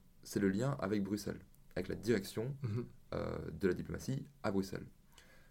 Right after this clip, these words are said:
Speaker 1: Il faut un lien de confiance extrêmement fort pour que, euh, la, l'information circule et pour que les choses se passent bien.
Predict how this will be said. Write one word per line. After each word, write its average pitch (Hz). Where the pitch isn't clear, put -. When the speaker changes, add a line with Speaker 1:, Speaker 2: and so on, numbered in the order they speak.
Speaker 1:
Il 101
faut 127
un 92
lien 104
de 90
confiance 101
extrêmement 90
fort 170
pour 143
que, 135
euh, 87
la, 82
l'information 95
circule 151
et 101
pour 104
que -
les 87
choses 135
se -
passent 90
bien. 87